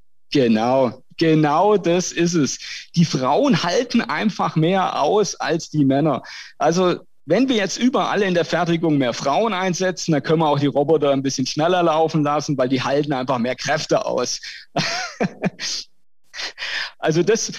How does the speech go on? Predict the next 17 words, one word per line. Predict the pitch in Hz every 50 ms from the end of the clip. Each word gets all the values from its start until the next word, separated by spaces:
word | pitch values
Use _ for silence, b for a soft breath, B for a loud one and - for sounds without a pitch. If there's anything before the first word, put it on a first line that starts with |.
| B B
das | 196 220 - 202
war | 165 175 202 185
so | - 190 185 185
die, | 175 - 175 175 180 180 170 156
die, | - 170 170 160
die | 143 160 - -
Anfangszeit | - 220 233 240 233 - 156 143 151 143 - - - 143 139 147 151 143
bei | - 139 135 131
dem, | 139 143 135 143 135 - - -
bei | - 139 135
dem | 135 143 147
Thema | - - 151 147 139 127
Sicherheit. | 123 - 147 147 139 156 123 - 117 - - - - - - - - - - - - - - - - - - - - - B B B B B B B B B B B B - -
Ähm, | - 147 135 139 143 147 139 - - - - - - - - - - - - - - -
ja, | - 180 196 185 - - - -
genau. | 180 170 180 180 151 - - -
Und | - 170 165 156 - - -